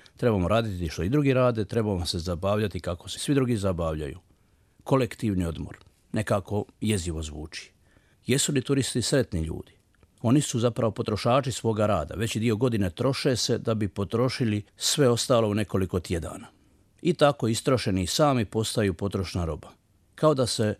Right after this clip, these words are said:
u zabavnim prodajnim centrima želi pronaći i kupiti izgubljeno vrijeme.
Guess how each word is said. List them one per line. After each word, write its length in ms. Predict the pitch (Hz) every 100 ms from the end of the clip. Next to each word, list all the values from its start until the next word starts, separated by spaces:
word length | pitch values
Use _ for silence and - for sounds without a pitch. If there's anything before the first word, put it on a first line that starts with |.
| -
u 120 | 117
zabavnim 580 | 110 143 123 101 98 92
prodajnim 420 | 120 123 98 87
centrima 540 | - 127 110 101 92
želi 260 | 87 117 117
pronaći 560 | - 117 127 117 - 95
i 40 |
kupiti 520 | - 120 131 123 107
izgubljeno 500 | 101 104 90 90 85
vrijeme. 480 | 80 80 78 76 -